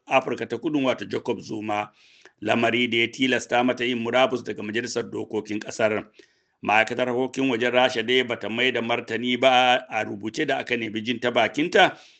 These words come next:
kan hanyoyin yaudarar da aka yi amfani da su kan matasan da kuma halin da suke ciki a halin yanzu. Asusun ba da lamuni na duniya, wato I M F a takaice, ya ce ya cimma yarjejeniya da Masar a wasu matakai na biyar da na shida na rance,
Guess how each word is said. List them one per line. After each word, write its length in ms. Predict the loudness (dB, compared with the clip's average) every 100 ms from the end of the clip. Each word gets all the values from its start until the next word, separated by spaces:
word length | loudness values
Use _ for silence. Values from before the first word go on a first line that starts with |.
| _ _
kan 180 | 0 2
hanyoyin 720 | 2 2 2 2 2 2 2
yaudarar 460 | 2 0 0 0 0
da 100 | -2
aka 160 | 0 0
yi 60 | 0
amfani 460 | -4 -2 -2 -2
da 120 | -4
su 240 | -4 -6 -2
kan 160 | 0 0
matasan 560 | 2 2 2 2 2
da 100 | 0
kuma 200 | -6 -6
halin 320 | 2 2 2 -2
da 60 |
suke 320 | -4 -4 -4 -4
ciki 400 | -6 -6 -6 -6
a 60 | -2
halin 340 | 2 2 2 -4 -6
yanzu. 320 | -6 -8 -8 -12 _ _ _ _ _ _ _ _ _ _
Asusun 600 | 2 4 0 0 0 2
ba 180 | 4 4
da 100 | 4
lamuni 440 | 4 4 4 4
na 120 | 4 2
duniya, 380 | 0 2 2
wato 340 | 4 2 0 0
I 200 | 2 4
M 160 | 2 0
F 140 | -2
a 100 | -4
takaice, 640 | -6 -2 -2 0 0 2 4
ya 180 | 4 4
ce 200 | 2 4
ya 160 | 2
cimma 300 | 0 -2 2
yarjejeniya 840 | 2 2 0 2 2 2 4 4 4
da 80 | 0
Masar 480 | 0 0 0 -2 -2
a 80 | -2
wasu 240 | -2 -2
matakai 540 | -2 0 2 0 2 2
na 80 | 0
biyar 280 | 0 0 0
da 100 | -2
na 100 | -2
shida 280 | -4 -2 2
na 120 | 4
rance, 460 | 4 0 2 2 2